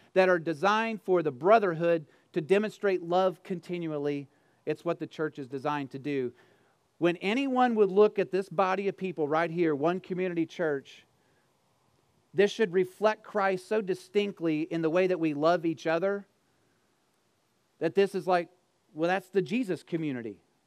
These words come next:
It'd be so defined because this is the Jesus community. That's why we show the love for the brotherhood. To fear God, I submit myself to God's word no matter what. And that's what the fear of God does.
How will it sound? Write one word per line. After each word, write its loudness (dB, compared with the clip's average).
It'd 2
be 2
so 4
defined -2
because -2
this -2
is -8
the -6
Jesus -6
community. -10
That's -20
why 2
we -2
show -4
the -4
love 2
for -8
the -10
brotherhood. -4
To 2
fear 2
God, 2
I 2
submit 0
myself 0
to -6
God's 0
word 2
no -4
matter 0
what. 2
And 0
that's -2
what 2
the -2
fear 4
of -2
God 0
does. -2